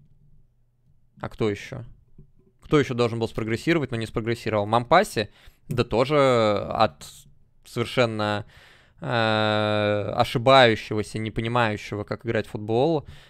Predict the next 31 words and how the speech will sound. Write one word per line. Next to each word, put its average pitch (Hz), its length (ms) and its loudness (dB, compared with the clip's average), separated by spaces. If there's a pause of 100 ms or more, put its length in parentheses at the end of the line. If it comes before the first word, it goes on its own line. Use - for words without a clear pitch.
(140)
игрока 120 760 6
сейчас - 480 0
нормальный 113 540 2
защитник, 151 640 -6
просто, 127 480 -2
да, 110 340 0
у 104 80 -6
него 104 180 -6
бывает 107 360 -4
какой-то, 113 680 -2 (720)
какой-то 143 300 0
клин 120 420 2 (220)
в 113 100 -8
голове, 107 460 4
но 104 680 -2 (120)
там - 240 -12 (180)
из 120 180 -2
девяноста 131 540 0
минут 120 300 -4
матча 143 340 2
восемьдесят 113 400 -2
девять 131 260 0
он 110 100 -6
отыграет 110 500 2
на 104 160 -2
очень 107 260 -4
хорошем 107 420 -4
уровне, 117 280 -6
хорошие - 360 -6
передачи 110 400 -4
раздаст, 107 440 4